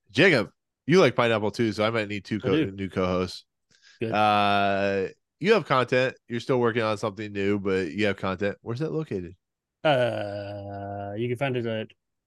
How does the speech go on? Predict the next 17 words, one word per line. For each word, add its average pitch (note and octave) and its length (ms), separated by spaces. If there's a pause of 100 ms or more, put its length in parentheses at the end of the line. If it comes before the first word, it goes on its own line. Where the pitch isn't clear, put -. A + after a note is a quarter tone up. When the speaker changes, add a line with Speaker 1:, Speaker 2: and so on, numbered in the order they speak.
(220)
Speaker 2:
on B2+ 80
YouTube, C#3+ 420 (280)
Retro A#2 460
Jake A#2 280 (120)
X A2 200
Y G#2+ 240 (400)
for G#2 100
my G2+ 200
video G#2 320
game G2+ 420 (560)
documentary G#2+ 540
content, G2 440 (380)
which C3 140
is - 60
a D#3+ 60
little G3+ 160
behind, F3 580